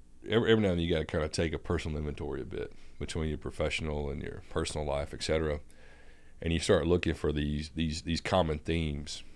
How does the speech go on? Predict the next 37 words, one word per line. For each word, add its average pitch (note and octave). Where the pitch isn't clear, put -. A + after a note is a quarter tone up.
you D#2
see D#2
along, D2
along D2+
the C#2+
way. D#2
And, E2+
you F#2
know, D#2
one A2
thing G#2
I, D#2
my E2+
dad's E2
always D#2+
taught D2+
me D2+
along D2
the D2
way D2
that C#2+
has D#2+
stuck E2+
with D#2
me, D2+
and D2
I D2+
would C#2+
tell D2+
anybody D#2+
coming D2
up, -
is D2
he, F2+
my F2
dad F#2
was D2+